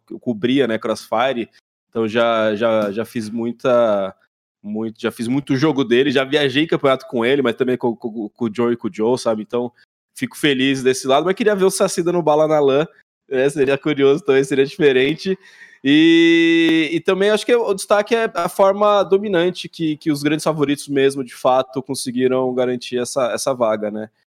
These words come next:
Eu acho que Game Landers, ah, agora a Vorax, né, a antiga Fusion Fraggers e a, e a pen principalmente.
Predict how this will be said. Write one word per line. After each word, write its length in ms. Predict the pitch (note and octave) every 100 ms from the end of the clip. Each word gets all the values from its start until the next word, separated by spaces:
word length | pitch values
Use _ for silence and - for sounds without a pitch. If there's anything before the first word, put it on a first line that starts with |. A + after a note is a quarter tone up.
| _ _ -
Eu 100 | A2
acho 160 | - -
que 300 | B2+ A#2+ A2
Game 260 | A#2 A#2+
Landers, 880 | A#2 A#2 B2 B2 B2 A#2+ - - -
ah, 720 | A2 G#2+ G#2+ G#2+ G#2+ G#2+ G#2 G2
agora 340 | G#2+ A#2 A#2+
a 20 | A2+
Vorax, 460 | A2+ A2+ D3 -
né, 140 | A#2 A2
a 20 |
antiga 400 | A2 - A2+ A2
Fusion 360 | - A2+ A2
Fraggers 480 | G#2+ A#2 A#2 A#2 A2+
e 60 | A2+
a, 240 | A2 G#2+ -
e 80 | A2+
a 60 |
pen 260 | - A#2 A#2
principalmente. 840 | A2+ A2 - G#2+ A2 C3 -